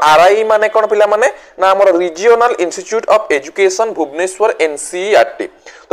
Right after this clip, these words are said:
ଏଥିରେ ପିଲାମାନେ, ଆପଣମାନଙ୍କର କୋଉ notice ଆସିଛି ପିଲାମାନେ? ଦେଖ, Admission notice twenty ଟ୍ୱେଣ୍ଟି ଥ୍ରୀ ଟ୍ୱେଣ୍ଟି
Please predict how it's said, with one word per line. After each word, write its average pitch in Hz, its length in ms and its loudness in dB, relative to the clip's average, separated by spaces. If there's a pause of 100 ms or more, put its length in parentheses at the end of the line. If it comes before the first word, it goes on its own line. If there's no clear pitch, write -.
ଏଥିରେ 226 260 2
ପିଲାମାନେ, 233 300 0
ଆପଣମାନଙ୍କର 220 400 0 (120)
କୋଉ 196 200 2
notice 220 280 -2
ଆସିଛି - 200 -6
ପିଲାମାନେ? 165 320 0
ଦେଖ, 143 140 -2 (540)
Admission 247 380 0 (140)
notice 175 300 -2 (100)
twenty 185 300 -2 (180)
ଟ୍ୱେଣ୍ଟି 185 360 -2
ଥ୍ରୀ 233 120 -2 (100)
ଟ୍ୱେଣ୍ଟି 170 260 -2